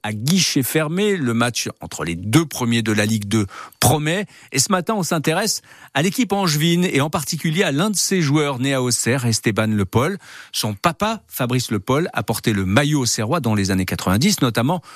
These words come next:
lors du doublé Coupe Championnat de mille neuf cent quatre-vingt-seize. Son fils Esteban, au parcours atypique, espère suivre les traces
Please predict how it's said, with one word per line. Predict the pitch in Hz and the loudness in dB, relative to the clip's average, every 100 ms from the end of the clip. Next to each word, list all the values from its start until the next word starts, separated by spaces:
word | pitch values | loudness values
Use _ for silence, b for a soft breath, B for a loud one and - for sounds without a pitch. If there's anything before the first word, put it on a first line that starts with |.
| B B | B B
lors | 127 120 | -2 0
du | 120 | -2
doublé | 113 170 160 151 123 | 0 0 2 2 2
Coupe | - 190 | -2 -2
Championnat | - 139 120 127 117 | 0 0 0 0 0
de | 98 104 87 - | 0 0 0 0
mille | 117 | 2
neuf | 104 95 | 2 2
cent | 107 | 0
quatre-vingt-seize. | 92 - 82 73 - 123 170 185 _ | 0 -2 -2 0 2 2 2 -4 _
Son | - 185 | -10 -6
fils | - 185 - - | 0 0 0 -2
Esteban, | 131 120 - 95 127 170 - | -2 -2 0 0 0 0 -6
au | 107 | -6
parcours | 98 101 - - - | -4 -4 -4 -8 0
atypique, | 185 - 185 214 214 | 0 0 -2 0 2
espère | 185 - 208 202 143 b b b | 2 0 -2 -2 -6 b b b
suivre | - - 170 143 | -2 0 2 2
les | 131 | 0
traces | 117 147 156 - | 0 0 0 -2